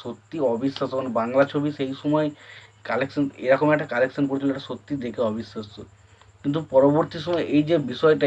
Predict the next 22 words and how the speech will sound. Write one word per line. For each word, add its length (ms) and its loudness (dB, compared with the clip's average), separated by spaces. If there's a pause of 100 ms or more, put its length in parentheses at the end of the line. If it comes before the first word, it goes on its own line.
এই 120 4
হ্যাবিটটা 480 0
কিন্তু 180 -4 (100)
তৈরি 260 -2
করে 140 0
দিয়েছে 240 0
সাকিব 360 -8
খানই, 240 -12 (720)
কারণ 220 6
তার 200 8
পরবর্তীতে 500 2 (100)
যত 140 -2 (100)
সিনেমা 280 0
এসছে 200 -2
আমরা 200 4
দেখেছি 240 -4 (100)
কালেকশন 440 -4
কিন্তু 180 -8 (100)
মিনিমাম 360 -4
এর 140 -10
থেকে 220 -10
বেশি 160 -10